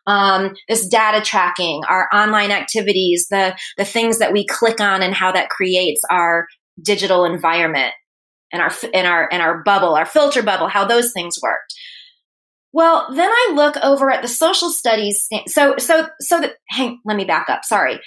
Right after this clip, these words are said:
So in digital citizenship, we might say that it's important for our students to understand that our digital identities and our data and our online activities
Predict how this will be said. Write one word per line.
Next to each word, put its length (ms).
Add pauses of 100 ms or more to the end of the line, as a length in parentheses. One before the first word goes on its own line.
(120)
So 460
in 160
digital 340
citizenship, 800
we 120
might 240
say 240
that 140
it's 140
important 720
for 160
our 140
students 480
to 180
understand 800 (760)
that 200
our 200
digital 400
identities 1080 (160)
and 100
our 240
data 600 (460)
and 80
our 200
online 440
activities 1080